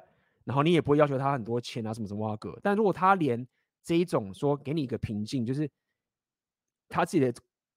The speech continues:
掌控掌控得不好，然后他也没办法给你价值，如果他没有这些很基本的东西的时候，就是，嗯，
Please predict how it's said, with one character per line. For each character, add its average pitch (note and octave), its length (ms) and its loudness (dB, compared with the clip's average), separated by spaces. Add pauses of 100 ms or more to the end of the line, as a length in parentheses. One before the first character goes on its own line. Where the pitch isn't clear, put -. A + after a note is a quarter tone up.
(220)
掌 A2+ 180 2
控 D#3+ 240 2
掌 A2 140 -4
控 B2 80 0
得 C#3 40 2
不 D3 140 0
好， - 320 -8 (400)
然 A#2+ 160 0
后 D#3 100 8
他 F3 220 2
也 C3+ 100 2
没 A2+ 120 0
办 C#3+ 200 0
法 G#2 60 -14
给 B2+ 100 -6
你 C#3+ 140 -2
价 A#2+ 320 2
值， E2+ 180 -12
如 A2+ 80 0
果 D#3+ 80 4
他 C#3+ 160 -2
没 F3 80 2
有 C#3 80 2
这 D3+ 120 2
些 D#3 40 4
很 A2+ 300 -6
基 F#3+ 320 -2
本 G2 260 -2
的 F#2+ 220 -12 (100)
东 B2 180 -2
西 B2 140 -8
的 G#2+ 140 -4
时 - 220 -14
候， - 280 -4 (1500)
就 D3 180 6
是， C3+ 640 2 (1700)
嗯， B2 640 -2